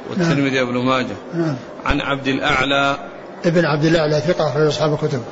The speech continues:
Speaker 1: عن محمد بن إسحاق،
Speaker 2: صدوق، أخرجه البخاري تعليقاً ومسلم وأصحاب السنن.
Speaker 1: حا، قال: "وحدثنا أبو بكر بن أبي شيبة عن علي بن مسهر عن الشيباني".
Speaker 2: الشيباني وأبو إسحاق الشيباني، وهو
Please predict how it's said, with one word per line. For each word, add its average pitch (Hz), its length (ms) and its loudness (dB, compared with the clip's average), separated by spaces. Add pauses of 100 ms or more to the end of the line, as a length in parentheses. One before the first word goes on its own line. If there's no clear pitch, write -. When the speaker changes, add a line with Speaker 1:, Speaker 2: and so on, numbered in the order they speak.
(340)
Speaker 1:
عن 135 120 2
محمد 147 460 2
بن 139 300 2
إسحاق، 139 540 2 (240)
Speaker 2:
صدوق، 160 420 4
أخرجه 160 240 4
البخاري 156 280 2
تعليقاً 165 340 2
ومسلم 160 320 2
وأصحاب 147 300 2
السنن. 143 340 0 (440)
Speaker 1:
حا، 147 280 2
قال: 143 300 0
"وحدثنا 143 680 2
أبو 135 240 0
بكر 147 140 -2
بن 139 120 2
أبي 135 320 2
شيبة 143 440 0
عن 135 220 2
علي 139 360 2
بن 135 180 0
مسهر 143 520 0
عن 143 160 0
الشيباني". 143 840 0 (500)
Speaker 2:
الشيباني 165 440 4
وأبو 156 200 4
إسحاق 165 280 0
الشيباني، 151 640 2
وهو 147 340 2